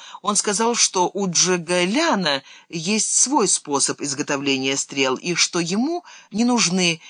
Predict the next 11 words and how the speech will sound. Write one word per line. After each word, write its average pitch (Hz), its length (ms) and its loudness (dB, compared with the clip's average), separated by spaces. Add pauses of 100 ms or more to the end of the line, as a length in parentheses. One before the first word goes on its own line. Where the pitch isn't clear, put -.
(120)
ни 202 200 2
бамбук, 170 880 0
ни 165 260 0
лак, 196 480 2
ни 185 180 0
клей, 277 380 0
ни 247 160 4
перья. 104 560 -6 (800)
Лусу, 117 500 -4
между 147 360 -6
тем, 254 360 -4